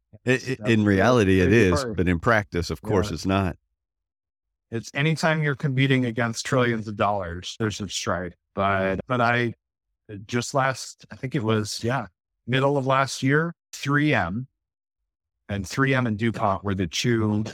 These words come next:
Speaker 2: basically original key companies involved in the origins of P fas and why they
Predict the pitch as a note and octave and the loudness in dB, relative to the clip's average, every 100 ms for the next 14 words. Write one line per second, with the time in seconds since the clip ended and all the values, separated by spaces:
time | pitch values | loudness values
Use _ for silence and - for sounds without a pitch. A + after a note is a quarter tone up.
0 | G2 F#2+ G2+ G2+ F#2+ F2+ F2 G2+ F#2 G#2 | -6 -4 -4 -4 -4 -2 0 -2 -2 -2
1 | F2+ F2 - _ _ _ _ - - A#2+ | -4 -4 -8 _ _ _ _ -10 -4 -2
2 | A2+ G#2 G2+ - - G#2+ G#2 F#2+ F#2+ G2 | 0 -2 -2 -4 -4 -2 -2 -4 -4 -4
3 | G2 G2 F#2 F#2+ - G2+ F#2+ F#2+ A#2 A#2 | 0 0 -2 -6 -6 -2 -2 0 2 4
4 | A2+ G#2 G2+ F#2 F#2 - F2 - - F#2 | 4 2 -2 -4 -10 -10 -12 -12 -14 -12
5 | - - G2 F2 G2 G2 F#2+ F2+ | -14 -10 -6 0 0 0 -4 -8